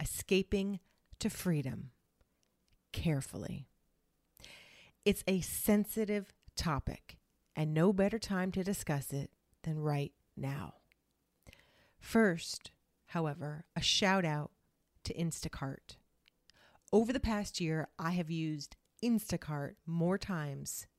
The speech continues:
than I can count. They have delivered products I love from my local store,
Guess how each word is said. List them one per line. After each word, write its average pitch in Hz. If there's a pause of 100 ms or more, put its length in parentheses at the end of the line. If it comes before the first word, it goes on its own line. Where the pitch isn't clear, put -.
than 156
I 131
can 160
count. - (760)
They 170
have 170
delivered 156
products 202 (140)
I 190
love 151 (500)
from 180
my 156
local 160
store, 143